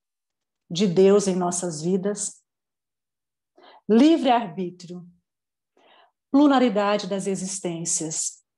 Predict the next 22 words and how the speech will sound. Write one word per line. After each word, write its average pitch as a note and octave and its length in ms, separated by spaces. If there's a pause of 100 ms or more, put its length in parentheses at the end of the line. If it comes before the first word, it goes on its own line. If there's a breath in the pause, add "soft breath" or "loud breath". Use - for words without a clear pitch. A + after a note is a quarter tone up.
por A3 140
assim A3 280
dizer, A#3 480
alguns D#4 880
conceitos. F3 1120 (1600 soft breath)
E D4+ 120
aí D#4 220
nós D4+ 280
vamos C4 320
agora, F#3+ 720 (320)
encerrando G3+ 640
esta F#3+ 260
parte F#3 840 (500)
de F3 180
relembrar F#3+ 800
o F#3 60
Espiritismo, F3+ 840
pode G3 240
passar, F3 400
Verônica, E3 400
por E3+ 180
favor. E3 440